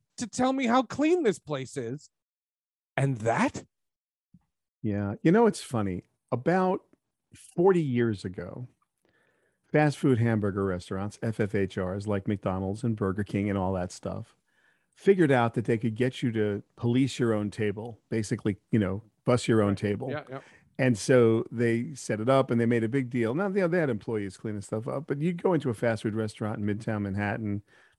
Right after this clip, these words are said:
Speaker 2: five, six years ago, and the place was not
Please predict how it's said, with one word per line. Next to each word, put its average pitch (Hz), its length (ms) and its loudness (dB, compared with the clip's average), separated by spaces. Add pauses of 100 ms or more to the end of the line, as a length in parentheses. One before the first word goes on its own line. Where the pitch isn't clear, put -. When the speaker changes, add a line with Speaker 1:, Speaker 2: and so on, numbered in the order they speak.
(140)
Speaker 2:
five, 113 300 2
six - 240 -4
years 110 240 2
ago, 104 460 -6 (100)
and 110 560 -2 (200)
the - 100 -6 (160)
place 185 360 -2
was 113 200 -4
not 117 420 2